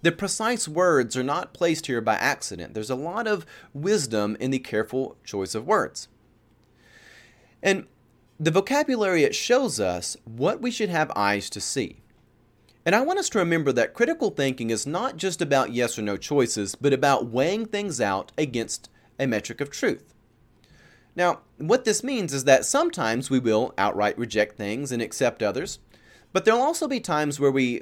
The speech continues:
put things in a proper order, and we say, "Yes, this and this are both true, these two things are, but one is more important than the other." Sometimes we have to, to rate things out in their degrees of importance.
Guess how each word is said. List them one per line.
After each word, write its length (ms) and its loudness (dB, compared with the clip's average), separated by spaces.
put 220 -4
things 300 -2
in 200 -4
a 200 0
proper 500 0
order, 460 -4
and 100 -8
we 80 -2
say, 240 0
"Yes, 500 -2
this 380 -2
and 320 -4
this 380 -2
are 60 0
both 320 0
true, 440 0
these 300 -8
two 140 -4
things 320 -4
are, 240 -2
but 220 2
one 340 0
is 140 0
more 180 0
important 440 -2
than 100 -4
the 140 -6
other." 200 -14
Sometimes 520 -4
we 120 0
have 200 0
to, 260 0
to 200 -2
rate 260 2
things 280 -4
out 260 0
in 140 -6
their 300 0
degrees 580 -6
of 160 -10
importance. 560 -14